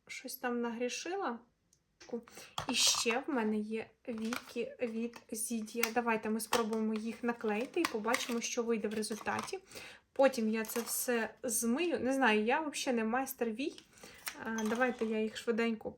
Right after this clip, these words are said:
спробую наклеїти поза камерою і повернусь до вас. Ну що, поки що вийшло в мене все отак. Не судіть мене строго, для мене це максимально незвично. Віки називається Софія.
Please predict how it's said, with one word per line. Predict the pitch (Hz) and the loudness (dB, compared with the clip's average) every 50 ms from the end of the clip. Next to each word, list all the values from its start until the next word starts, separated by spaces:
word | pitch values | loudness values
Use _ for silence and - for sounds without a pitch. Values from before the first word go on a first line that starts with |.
| _ | _
спробую | - - - - - - 233 220 214 226 220 214 | -14 -14 -12 -6 0 2 2 2 4 2 2 2
наклеїти | 214 220 214 - 233 233 233 220 226 - 220 | 2 0 0 0 0 2 2 0 0 -2 -4
поза | 214 - - - 240 240 233 214 220 214 | -4 -4 2 6 8 8 8 8 4 -2
камерою | 208 - - 226 254 359 381 339 247 226 214 208 214 214 285 277 | -2 -2 0 0 0 2 2 2 4 4 4 2 2 -2 -8 -10
і | 247 233 226 262 285 294 302 294 - | -10 -8 -6 -6 -6 -8 -10 -6 0
повернусь | - 240 226 220 208 208 208 220 240 - - - - | 2 2 2 4 2 2 0 0 0 -2 -4 -4 -4
до | 214 220 208 | -2 -2 -2
вас. | 196 - - - - - _ _ _ _ _ - _ _ _ _ _ _ _ _ _ _ _ _ _ _ _ _ - | -2 -4 -6 -10 -14 -16 _ _ _ _ _ -20 _ _ _ _ _ _ _ _ _ _ _ _ _ _ _ _ -2
Ну | 277 254 | -2 0
що, | 247 - - - 254 233 | 0 -2 2 2 2 2
поки | 247 254 240 240 - 247 | 2 -2 -2 -2 -2 -4
що | - - - 262 | -2 2 2 2
вийшло | 240 254 240 - - 262 | 2 2 0 0 0 0
в | 240 | 0
мене | 240 247 247 240 240 | 2 0 0 -2 -4
все | 233 - - - - - 254 247 - - | -4 -2 -2 -2 2 2 2 2 2 2
отак. | - 254 247 - - - _ - - - 240 254 302 359 - - - | 2 2 2 0 -4 -20 _ -4 6 8 8 10 8 6 2 0 0
Не | 269 269 269 | 2 2 2
судіть | 262 - - 262 240 240 254 220 - | 0 0 0 0 4 4 2 4 4
мене | 214 208 202 208 214 | 2 2 2 2 0
строго, | - - - 233 233 277 285 - 269 | 0 -2 0 2 2 2 4 4 2
для | 208 - 220 | 2 2 0
мене | 208 226 247 254 240 220 | 2 4 4 4 2 0
це | 214 - - 226 220 | -2 -2 -2 0 2
максимально | 214 208 208 220 226 226 - - - 247 233 233 233 226 214 208 208 | 2 2 2 2 0 0 -2 0 2 4 4 6 4 4 4 2 0
незвично. | 208 214 208 - 220 240 302 330 - - - 226 214 - - - - - - - - _ 220 | 0 0 -2 -2 -2 -2 -2 -2 -4 -4 -4 -6 -6 -6 -10 -16 -18 -18 -18 -20 -16 _ 0
Віки | 247 277 277 - 240 | 0 0 2 2 0
називається | 226 226 214 226 226 233 233 226 233 - 214 | 2 2 2 2 4 4 4 2 0 -2 -4
Софія. | - - - 262 240 - - - 262 285 320 320 285 214 - | -4 0 0 0 0 0 -2 -2 -2 -2 0 0 0 0 -2